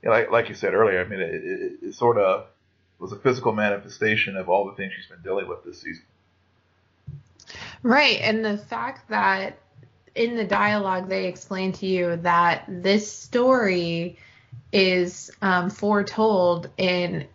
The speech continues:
Speaker 2: a Kryptonian religion, and that's why a lot of us are kind of, it's foreign.
Speaker 1: Mm-hmm.
Speaker 2: So when you're trying to follow everything that's being expressed, you're kinda like, "Okay, what, who is who and what's going on?" Because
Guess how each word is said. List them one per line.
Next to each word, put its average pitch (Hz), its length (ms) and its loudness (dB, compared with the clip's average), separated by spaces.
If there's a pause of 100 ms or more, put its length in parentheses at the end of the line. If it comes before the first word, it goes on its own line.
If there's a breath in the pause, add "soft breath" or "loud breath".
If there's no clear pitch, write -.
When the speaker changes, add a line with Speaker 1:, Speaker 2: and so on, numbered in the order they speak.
Speaker 2:
a 170 260 2
Kryptonian 214 960 0
religion, 165 720 -2
and 190 180 4
that's 196 300 0
why 180 280 0
a 175 140 0
lot 175 240 2
of 175 140 -2
us 175 340 -4
are 175 340 0
kind 180 300 0
of, 175 280 0
it's - 320 -8
foreign. 233 760 0 (160 loud breath)
Speaker 1:
Mm-hmm. - 140 -10
Speaker 2:
So 190 280 2 (120)
when 190 240 0
you're 185 120 0
trying 196 280 2
to 180 40 -2
follow 180 580 0
everything 185 520 -4
that's 180 220 -2
being 175 300 -4
expressed, 175 640 -2
you're 175 100 -4
kinda 180 320 -4
like, 175 260 -4
"Okay, 175 340 -2
what, 170 360 -2
who 214 300 6
is 208 180 4
who 202 360 6
and 175 220 0
what's 180 260 0
going 202 320 4
on?" 196 300 0
Because 170 560 -2